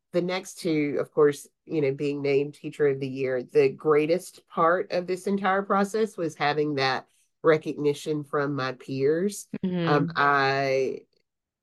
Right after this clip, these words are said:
Speaker 1: like, like anybody, you know, you learn so much from these people, and these are the people that you truly are doing your life with
Speaker 2: Mm-hmm.
Speaker 1: professionally every day. Like, these
Speaker 2: Yeah.
Speaker 1: are the people who know me and whose respect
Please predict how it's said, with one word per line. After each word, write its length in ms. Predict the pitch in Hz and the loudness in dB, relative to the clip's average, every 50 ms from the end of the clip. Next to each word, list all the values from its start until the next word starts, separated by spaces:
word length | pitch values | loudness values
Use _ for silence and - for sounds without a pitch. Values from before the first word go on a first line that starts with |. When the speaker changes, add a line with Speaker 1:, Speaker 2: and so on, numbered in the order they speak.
| _ | _
Speaker 1:
like, 380 | 147 156 165 156 151 143 - - - | -6 0 4 4 4 4 2 -2 -4
like 220 | 143 147 147 - - | -2 -2 -2 0 2
anybody, 640 | 180 190 180 160 131 101 95 - - - - - - | 4 4 4 4 2 0 -2 -2 -4 -6 -8 -8 -6
you 120 | 170 156 | -2 0
know, 80 | 143 135 | 0 0
you 240 | 143 156 165 170 165 | 0 0 -4 -4 0
learn 240 | 165 156 160 160 | 2 2 2 2
so 260 | 160 - - 170 151 151 | -2 -2 0 2 2 4
much 340 | 151 139 135 135 - - | 4 2 0 -2 -4 -6
from 220 | - 160 139 139 139 | -8 -6 -6 -4 -4
these 200 | 139 135 135 - | -4 -6 -4 -6
people, 260 | 151 143 151 156 151 | -8 -4 0 0 0
and 100 | 147 147 | 2 2
these 200 | 147 143 139 151 | 0 -2 -2 -2
are 40 | 147 | -4
the 100 | 160 151 | -4 -4
people 340 | - 151 147 147 143 143 131 | -4 -6 -6 -2 -2 0 0
that 160 | 113 - - | 0 0 -2
you 100 | 143 139 | -4 -6
truly 380 | - - 170 160 160 156 147 | -4 -4 -2 2 4 4 4
are 100 | 143 139 | 4 4
doing 340 | 139 143 135 127 127 127 131 | 2 0 -2 -2 -2 -4 -4
your 160 | 135 147 131 | -6 -6 -4
life 320 | 117 110 107 104 - - - | -2 0 -2 -2 -2 -4 -6
with 260 | - 85 71 - - _ _ _ _ - - | -4 -4 -4 -6 -8 _ _ _ _ -8 -4
Speaker 2:
Mm-hmm. 220 | 185 180 170 180 | -2 0 2 4
Speaker 1:
professionally 840 | 170 160 156 160 175 202 220 - - 127 123 104 98 110 117 120 - _ | 6 6 6 4 2 0 -2 -2 -2 -2 -2 -2 -2 -4 -6 -6 -6 _
every 400 | - 151 143 139 139 143 143 139 | 0 0 0 0 0 -2 -2 0
day. 380 | 131 139 117 101 85 85 - - | 0 0 0 0 -2 -4 -6 -4
Like, 200 | - 143 143 139 - | -2 -2 -2 -4 -4
these 400 | 143 151 151 151 151 151 147 - | -2 0 2 2 2 2 2 0
Speaker 2:
Yeah. 80 | - 131 | 2 2
Speaker 1:
are 400 | 123 120 120 120 120 123 - - _ _ _ _ _ _ - | 2 2 2 0 -4 -6 -8 -12 _ _ _ _ _ _ 0
the 100 | 165 160 | 0 0
people 360 | 160 175 175 170 - 156 151 | 0 -2 -6 -6 -4 -4 -6
who 200 | 147 - 160 151 | -4 0 0 2
know 260 | 147 143 135 139 143 | 2 4 4 4 4
me 360 | 147 151 156 170 175 175 151 92 | 4 4 2 2 2 0 -2 -2
and 180 | 127 127 135 | -4 -4 -6
whose 360 | 139 151 135 135 135 131 - | -6 -4 -4 -4 -4 -4 -2
respect 600 | 135 139 135 - - - 143 139 - - - - | -2 -2 -2 -2 -2 0 0 0 0 -2 -6 -8